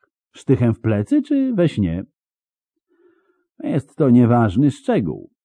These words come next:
Anguiem wykrzywiła się jak małpka. "Ważny strzegół jest natomiast taki, że dany wiedźmin ziemię gryzie.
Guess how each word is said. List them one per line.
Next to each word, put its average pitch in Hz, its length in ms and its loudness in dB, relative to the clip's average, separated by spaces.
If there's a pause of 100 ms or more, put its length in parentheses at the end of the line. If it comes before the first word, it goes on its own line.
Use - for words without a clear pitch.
(100)
Anguiem 82 520 -6
wykrzywiła 80 520 -10
się 80 100 -12
jak 73 140 -14
małpka. 60 440 -16 (580)
"Ważny 123 500 4
strzegół 117 560 0
jest 110 180 -2
natomiast 104 520 -4
taki, 110 340 -2
że 101 140 0
dany 107 340 2
wiedźmin 107 540 2
ziemię 127 340 4
gryzie. 80 540 -4